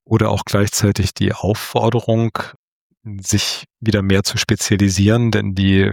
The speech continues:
ganz fetten Jahre sind im Garten- und Landschaftsbau vorbei. Die Aufträge kommen eben nicht mehr von ganz alleine, sondern man muss tatsächlich wieder sich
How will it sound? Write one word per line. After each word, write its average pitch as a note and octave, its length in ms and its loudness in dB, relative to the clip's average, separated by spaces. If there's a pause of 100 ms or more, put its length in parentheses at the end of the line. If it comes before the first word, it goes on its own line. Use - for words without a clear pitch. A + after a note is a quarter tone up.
(180)
ganz G2+ 260 -2
fetten - 280 -2
Jahre G2+ 320 2
sind G2+ 200 0
im G2+ 80 -2
Garten- G2+ 320 -2
und F#2+ 60 -4
Landschaftsbau G2 580 -4
vorbei. G2 560 0 (460)
Die - 40 -8
Aufträge G2 460 0
kommen G2 240 0
eben F#2+ 120 0
nicht - 180 -2
mehr G#2 100 2
von F#2+ 220 -4
ganz F#2 240 -2
alleine, G2 340 2
sondern G2 300 2
man G2 140 0
muss A2+ 200 -2
tatsächlich - 560 -2
wieder G#2 180 2
sich G2+ 260 2